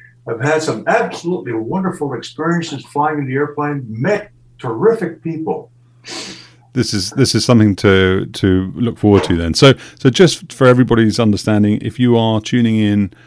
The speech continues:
Speaker 2: there are three previous episodes with Denny, as you've, uh, as Denny's already referenced. If you haven't caught up on those, watch those first, because we're kind of doing things in chronological order. Um, and I, I should be honest and say we did actually, <laughs> we did actually talk about F one oh four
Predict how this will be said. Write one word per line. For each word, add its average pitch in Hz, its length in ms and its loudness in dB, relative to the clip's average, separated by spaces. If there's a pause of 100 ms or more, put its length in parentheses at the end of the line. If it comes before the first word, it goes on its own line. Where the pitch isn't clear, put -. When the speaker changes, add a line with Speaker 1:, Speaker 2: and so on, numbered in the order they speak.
(260)
Speaker 2:
there 113 180 2
are 113 260 2
three 139 300 -2
previous 113 440 0
episodes 107 440 -2
with 101 100 -4
Denny, 107 240 0
as 98 240 -4
you've, 98 360 -6
uh, 101 220 -6
as 87 200 -8
Denny's 98 320 -2
already 92 160 -2
referenced. 98 480 -6
If 90 100 -12
you 98 60 -6
haven't 107 180 -4
caught 101 180 -4
up 92 140 -4
on 95 120 -2
those, 98 280 0
watch - 220 -8
those 90 200 -4
first, 104 360 -4
because 92 240 -8
we're 92 80 -6
kind 92 240 -4
of 87 60 -6
doing 90 180 -2
things 90 260 -2
in 87 120 -4
chronological 87 600 -4
order. 95 300 0 (500)
Um, 110 400 4
and 135 160 2
I, 170 180 0
I 165 100 0
should 160 220 -2
be 139 360 2
honest 117 440 -2
and 110 120 -4
say 120 120 4
we 123 160 4
did 143 160 2
actually, 101 460 -2
<laughs> - 60 -20
we 117 200 0
did 165 160 2
actually 113 300 -2
talk 117 220 2
about 95 320 -4
F 87 100 -12
one 90 140 -2
oh 80 40 -4
four 82 300 -4